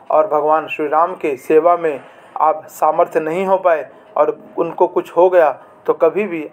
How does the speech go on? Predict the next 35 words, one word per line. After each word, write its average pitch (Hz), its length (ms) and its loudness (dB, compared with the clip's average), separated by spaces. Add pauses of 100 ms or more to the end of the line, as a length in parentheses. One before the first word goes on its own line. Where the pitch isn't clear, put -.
आप 151 180 -2
लौट 160 280 0
कर 160 180 0
मुझको 151 360 -4
मुँह 147 300 -8
मत 165 100 2
दिखाना। 131 500 -10 (320)
दोस्तों, 147 280 0
ये 165 240 0
था 156 220 -2
माता 147 240 -2
सुमित्रा 147 420 -8
का 143 140 -2
त्याग। 127 400 -2 (400)
तो 143 100 -2
दोस्तों, 147 400 0 (760)
इस - 200 -10
बात 175 380 0
को 156 140 2
संतों 165 380 -2
ने 165 100 -6
इस - 260 -10
तरह 185 180 4
विवरण 160 440 0
करके 160 320 -2
बताया 131 500 0 (300)
कि 185 80 0
वस्तुतः 185 460 0
भगवान 165 360 2
श्री 175 200 -6
राम 156 200 0
और 156 240 -2
माता 151 240 0
जानकी 156 380 -2
तो 147 280 -6